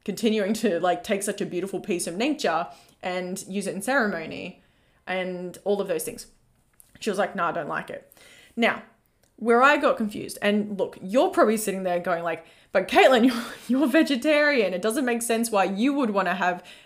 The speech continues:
a dead animal." But for me, it's not about the dead animal. It's about the way that that animal is killed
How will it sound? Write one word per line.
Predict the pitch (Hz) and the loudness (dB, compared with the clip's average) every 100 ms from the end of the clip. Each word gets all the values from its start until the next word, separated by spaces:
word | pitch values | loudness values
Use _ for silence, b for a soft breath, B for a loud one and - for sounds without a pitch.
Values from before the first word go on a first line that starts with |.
| B | B
a | 190 | -2
dead | 202 180 - | 0 0 0
animal." | 240 285 214 165 160 - B B B | 0 2 0 -2 -6 -10 B B B
But | - - | -4 0
for | 220 | 2
me, | 254 | 2
it's | 202 208 | 2 0
not | 226 | 2
about | 202 180 | 4 2
the | 165 | 2
dead | 170 160 | 0 0
animal. | 185 147 - - - _ _ _ _ _ | 0 -4 -12 -16 -18 _ _ _ _ _
It's | 208 208 | -6 -2
about | 190 196 202 208 - - _ _ - | 0 2 2 0 -4 -18 _ _ -12
the | 175 196 | 0 0
way | 185 202 214 185 170 170 | 2 2 4 2 0 -6
that | 180 - | -6 0
that | 185 185 - - | 2 2 -2 -4
animal | 202 214 196 175 165 - | -2 0 0 0 -2 -4
is | 180 170 - - | -6 -6 -10 -14
killed | - 254 233 170 156 160 | -2 4 4 4 0 -4